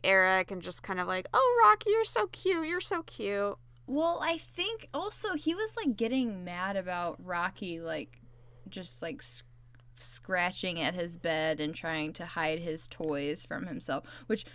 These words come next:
Speaker 2: Phoebe does that all the time, and it's so frickin' adorable, okay?
Speaker 1: Yeah.
Speaker 2: She's having the time of her life. What do dogs do to have fun? Like, otherwise, what does Tex do? We never see him. Tex is probably just sitting in a corner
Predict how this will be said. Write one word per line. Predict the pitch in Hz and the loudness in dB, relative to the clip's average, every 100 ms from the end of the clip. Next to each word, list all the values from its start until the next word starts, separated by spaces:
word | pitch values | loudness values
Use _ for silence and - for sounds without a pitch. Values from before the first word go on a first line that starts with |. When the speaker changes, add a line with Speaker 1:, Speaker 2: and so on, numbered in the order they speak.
| - | -6
Speaker 2:
Phoebe | - 226 240 | 0 2 4
does | 247 | 4
that | 247 - | 2 2
all | 190 | 2
the | 196 | 0
time, | 202 196 180 - | -2 -2 -2 -4
and | 185 | -4
it's | 180 - | -4 -4
so | - - 180 | -4 -2 -2
frickin' | 190 - 190 185 180 | -2 -4 -4 -2 -4
adorable, | 165 165 151 147 139 131 - - | -2 0 2 0 0 -2 -2 -4
okay? | 202 180 175 165 | 0 2 2 0
Speaker 1:
Yeah. | 160 | -2
Speaker 2:
She's | - 196 | -4 -4
having | 202 202 226 | 0 4 6
the | 226 | 4
time | - 185 196 | 4 2 4
of | 247 262 | 2 2
her | 254 | 2
life. | 202 160 160 - - - - | 2 0 -2 -6 -18 -18 -12
What | 202 254 | 0 4
do | 302 | 4
dogs | 214 202 208 208 202 - | 4 2 2 0 -4 -6
do | 208 196 | -4 -4
to | 190 | -2
have | 185 185 | -4 -4
fun? | - 196 151 92 - | -2 -2 -2 -6 -8
Like, | 180 180 | -8 -4
otherwise, | 196 214 196 190 190 | 0 2 2 0 0
what | 208 | -2
does | 302 - | -2 -6
Tex | - 262 - - | -4 -4 -4 -6
do? | - - - | -6 -6 -2
We | 214 | 0
never | 226 254 | 2 2
see | 285 - 220 | 0 0 0
him. | 180 208 170 | 0 -2 -4
Tex | - 208 - | -6 -6 -4
is | 262 | -4
probably | - 247 240 | 0 2 4
just | 220 208 | 2 0
sitting | - 208 208 190 | 0 2 0 0
in | |
a | 190 | -8
corner | - - 190 185 160 165 | -8 -2 0 0 -4 -6